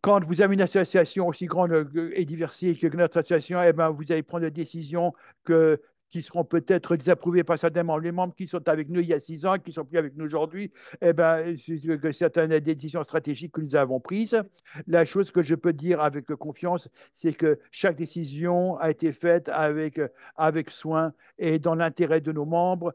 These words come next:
de la profession et surtout des gens que nous servons.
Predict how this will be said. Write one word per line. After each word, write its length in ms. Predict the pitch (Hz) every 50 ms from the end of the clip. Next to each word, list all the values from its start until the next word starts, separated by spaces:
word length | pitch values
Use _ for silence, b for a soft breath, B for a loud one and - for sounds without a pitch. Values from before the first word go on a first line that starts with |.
| b b _
de 60 | 156
la 40 | 156
profession 840 | - - 170 160 - 156 139 - - 156 131 - 156 175 185 190 b b b b b b
et 140 | - 160 147
surtout 380 | - - 165 - - 175 165 165 - _ -
des 140 | 151 160 151
gens 220 | - 160 165 165
que 140 | 160 - 151
nous 340 | 139 135 135 139 135 117 101 -
servons. 500 | - - 170 135 113 117 120 113 107 107